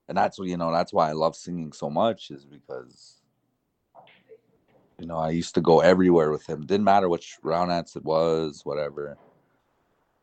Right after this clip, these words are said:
And, you know, the more I got older, you know, it's just, <clears throat> it's something I could live for, you know, because after powwow season's done, you know, at least we have somewhere else to go to sing,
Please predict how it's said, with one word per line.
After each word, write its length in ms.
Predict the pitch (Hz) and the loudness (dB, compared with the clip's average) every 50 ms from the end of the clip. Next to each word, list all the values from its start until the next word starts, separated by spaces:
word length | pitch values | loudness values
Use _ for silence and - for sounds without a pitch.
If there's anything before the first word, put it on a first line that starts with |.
| _ _ _ _ - | _ _ _ _ -8
And, 260 | 90 87 85 82 80 | -6 -6 -4 -4 -4
you 100 | 80 82 | -4 -2
know, 140 | 82 80 76 | -2 -2 -2
the 120 | 71 80 82 | -2 -2 2
more 200 | 90 101 104 104 | 4 6 6 8
I 120 | 98 92 | 6 6
got 240 | 85 92 92 87 82 | 6 6 4 6 4
older, 580 | 87 98 113 123 117 107 98 92 87 85 85 85 _ _ _ _ _ _ _ | 2 0 0 0 0 -2 -2 -2 -2 -4 -8 -14 _ _ _ _ _ _ _
you 80 | 85 82 | -20 -14
know, 240 | 82 82 80 80 80 | -12 -10 -10 -10 -12
it's 160 | 78 - - | -12 -16 -14
just, 260 | - 82 - - - _ _ _ _ _ _ _ _ _ | -14 -12 -12 -14 -20 _ _ _ _ _ _ _ _ _
<clears throat> 680 | - 185 208 175 165 135 107 95 92 87 82 _ _ - | 2 2 4 4 0 0 -2 -8 -16 -20 -20 _ _ -6
it's 160 | 92 85 - | -6 -4 4
something 340 | - 127 147 147 - 131 120 | 4 4 4 4 0 2 4
I 100 | 101 90 | 2 0
could 200 | - - 82 76 | 0 -4 -8 -2
live 180 | 80 90 90 - | -2 -2 -2 -4
for, 340 | - - 71 71 71 - | -8 -10 -8 -8 -8 -12
you 120 | - - - | -14 -16 -16
know, 240 | - - 76 76 - _ _ _ _ _ _ - - - _ _ _ _ _ _ _ _ _ _ _ _ _ _ _ _ _ _ _ _ _ | -12 -12 -12 -12 -12 _ _ _ _ _ _ -20 -20 -20 _ _ _ _ _ _ _ _ _ _ _ _ _ _ _ _ _ _ _ _ _
because 800 | - 85 78 - - 80 78 76 71 67 - - - - - _ _ _ _ _ _ _ _ _ _ _ _ _ _ - - | -10 -10 -8 -6 -6 -6 -4 -6 -8 -10 -16 -20 -20 -20 -20 _ _ _ _ _ _ _ _ _ _ _ _ _ _ 2 4
after 340 | 95 101 101 - - 98 87 | 6 6 6 4 0 -2 -2
powwow 460 | - - 98 98 107 120 123 117 101 | -2 -2 2 4 4 4 4 2 0
season's 640 | - - - 90 85 80 82 85 82 80 - - | -2 -8 -14 -14 -14 -14 -16 -16 -16 -16 -16 -12
done, 480 | - - 80 82 80 80 80 82 80 78 _ _ | -4 -2 0 0 0 -4 -8 -12 -14 _ _ _
you 220 | - 80 80 80 | -16 -12 -8 -6
know, 360 | 80 78 76 76 76 78 78 _ _ _ _ _ _ - | -6 -4 -4 -6 -8 -10 -14 _ _ _ _ _ _ -2
at 220 | - 87 85 - | 0 0 0 0
least 300 | 92 98 98 - - - | -2 -4 -4 -4 -6 -4
we 120 | 90 85 82 | -4 -2 -2
have 240 | 85 85 87 82 | 0 0 -2 -2
somewhere 380 | - - - 90 87 80 73 76 | -4 -4 -4 -2 -2 -2 0 0
else 240 | 80 92 110 110 - | 2 0 0 -2 -4
to 120 | - - 69 | -8 -8 -4
go 180 | 76 73 69 | -4 -6 -6
to 80 | 67 - | -6 -10
sing, 400 | - - - - - - - | -16 -14 -12 -12 -12 -12 -16